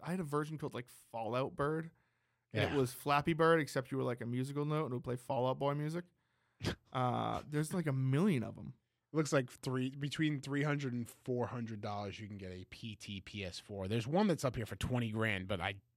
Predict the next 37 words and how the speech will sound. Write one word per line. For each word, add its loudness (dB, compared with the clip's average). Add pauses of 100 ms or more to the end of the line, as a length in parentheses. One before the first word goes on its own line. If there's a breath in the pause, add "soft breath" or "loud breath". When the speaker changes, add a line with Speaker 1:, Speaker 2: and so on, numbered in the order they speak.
(100)
Speaker 1:
Yeah, 2
I 2
doubt 0
it. -6
Speaker 2:
Yeah, -6
I -8
don't -12
think -16
that -20
Speaker 1:
But 0
Speaker 2:
they -2
Speaker 1:
I 4
know 8
at 4
one 6
point 0
they 0
were 2
going 0
for, -4
like, -4 (760)
a, -6 (180)
a, -10 (200)
like, -12
at 0
least, 2
like, -2
they 2
were 4
selling 0
for, -8
like, -10 (160)
thousands -6
of -20
dollars. -12 (280)
Speaker 2:
Pretty -10
crazy. -14